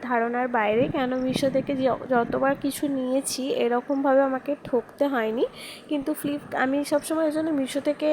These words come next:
অতটা জিনিসপত্র কিনি না, আমি যখনই কিছু কিনি তখন কিন্তু ফ্লিপকার্ট থেকেই কিনি। আর মিশোতে এটার দামটা একটু কম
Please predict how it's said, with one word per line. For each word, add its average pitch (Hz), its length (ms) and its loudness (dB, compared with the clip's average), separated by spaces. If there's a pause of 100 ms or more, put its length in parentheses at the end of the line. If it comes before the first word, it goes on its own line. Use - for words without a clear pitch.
(160)
অতটা 269 320 2
জিনিসপত্র 285 600 -2
কিনি 320 280 0
না, 262 160 0 (120)
আমি 254 200 -2
যখনই 269 420 0
কিছু 285 260 -6
কিনি 269 300 -2 (100)
তখন 262 280 -2
কিন্তু 262 260 -6
ফ্লিপকার্ট 254 560 -6
থেকেই 285 280 -4
কিনি। 262 260 -2 (480)
আর 233 180 0 (120)
মিশোতে 262 440 -2 (220)
এটার 247 280 -2
দামটা 240 320 -2
একটু 269 200 -4
কম 277 240 -2